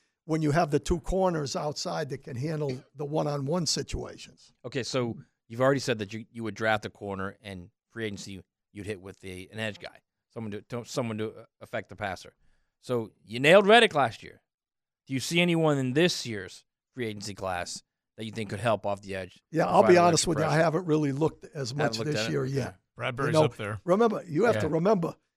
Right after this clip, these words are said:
Speaker 1: we were talking about this back in, uh, November a year ago.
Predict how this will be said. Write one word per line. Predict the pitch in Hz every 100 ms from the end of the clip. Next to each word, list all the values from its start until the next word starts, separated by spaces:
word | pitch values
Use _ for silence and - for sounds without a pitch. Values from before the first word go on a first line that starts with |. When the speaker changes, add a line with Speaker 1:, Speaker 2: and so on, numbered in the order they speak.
| _
Speaker 1:
we | 180 226
were | 180
talking | 196 196 - 165
about | 180 156 -
this | 180 -
back | 170 190 156 170
in, | 143 156
uh, | 156 160 165
November | 156 170 127 208 262 160 139
a | 185 262
year | 220
ago. | 160 151 143